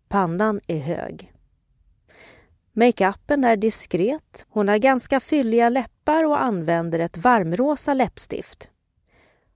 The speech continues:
Hon ses ofta med hängande örhängen som kan vara i lite geometriska former.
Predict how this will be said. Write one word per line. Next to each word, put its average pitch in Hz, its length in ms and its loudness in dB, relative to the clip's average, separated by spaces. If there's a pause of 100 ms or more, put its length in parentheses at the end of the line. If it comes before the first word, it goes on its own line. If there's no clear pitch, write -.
(160)
Hon 226 160 2
ses 254 320 2
ofta 294 460 -2
med 254 160 0
hängande 202 520 0
örhängen 214 720 -2
som 165 220 -10
kan 170 200 -8
vara 165 360 -2
i 269 140 -2
lite 294 280 -4
geometriska 226 800 -4
former. 156 560 -4